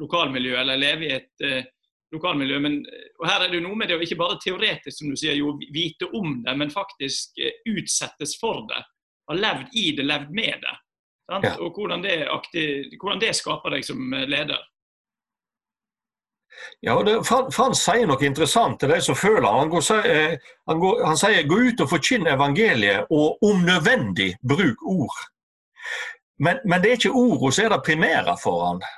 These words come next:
Speaker 2: Det er nettopp den identifikasjonen, og da å gå inn i situasjonen deres, som du sier, Joar, og være blant de, som er på en måte den viktigste handlingen. Ikke det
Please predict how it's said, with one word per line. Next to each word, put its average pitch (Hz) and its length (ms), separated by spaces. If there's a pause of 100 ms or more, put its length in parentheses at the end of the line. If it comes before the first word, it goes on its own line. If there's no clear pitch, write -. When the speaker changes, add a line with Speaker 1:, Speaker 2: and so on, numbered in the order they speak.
Speaker 2:
Det 156 100
er 190 60
nettopp 185 380
den 165 180
identifikasjonen, 139 1120
og 113 120
da 160 100
å 139 80
gå 147 120 (120)
inn 170 240
i 107 80
situasjonen 127 800 (100)
deres, 139 540
som 127 140
du 147 100
sier, 104 560
Joar, 110 400 (580)
og 117 140
være 156 320
blant 175 400 (100)
de, 98 160
som 139 220
er 202 160
på 135 140
en 131 100
måte 156 240
den 131 160
viktigste 139 560
handlingen. 139 480 (320)
Ikke 160 240
det 190 220